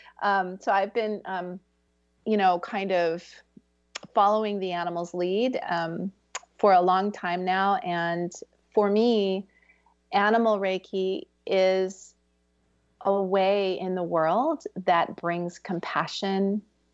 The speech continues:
and understanding and loving kindness to other species. Not only to, we often think of that for ourselves,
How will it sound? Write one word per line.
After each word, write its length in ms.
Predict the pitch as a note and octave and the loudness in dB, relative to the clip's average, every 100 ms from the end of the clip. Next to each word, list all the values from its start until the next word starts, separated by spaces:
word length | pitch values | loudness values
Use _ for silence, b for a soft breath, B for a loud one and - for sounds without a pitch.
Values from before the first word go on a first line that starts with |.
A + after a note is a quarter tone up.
| - | -2
and 160 | F3 E3 | 0 2
understanding 1200 | E3 D#3+ D3+ - - D#3 D#3+ F3 F#3 F3+ F3+ F#3+ b b b - | 0 0 -2 -6 -2 0 2 2 0 0 -2 -4 b b b 0
and 160 | E3 | 2
loving 320 | E3 D#3+ E3 | 4 2 2
kindness 720 | D#3 - F3+ E3+ D3 D#3+ - - | 0 0 0 2 -2 -4 -12 -12
to 640 | - F#3 D#3 D3+ D3 D3 - _ | -4 2 2 4 2 0 -6 _
other 220 | E3+ D#3+ D#3+ | 0 2 2
species. 680 | - F#3 F#3+ - - - - | 0 -4 -4 -10 -12 -12 0
Not 200 | G#3 A3 | 2 4
only 280 | G#3+ G3+ G3+ | 4 2 -2
to, 200 | - F3 | -6 0
we 160 | G#3 | 2
often 340 | G3+ G#3 - F#3 | 2 0 -4 -8
think 200 | F#3 F3+ | -10 -12
of 100 | F#3 | -4
that 240 | D#3+ - | -4 -4
for 160 | - D#3+ | -2 -2
ourselves, 640 | D#3 - D#3 F#3 B3+ B3+ | -2 -4 -2 0 0 -4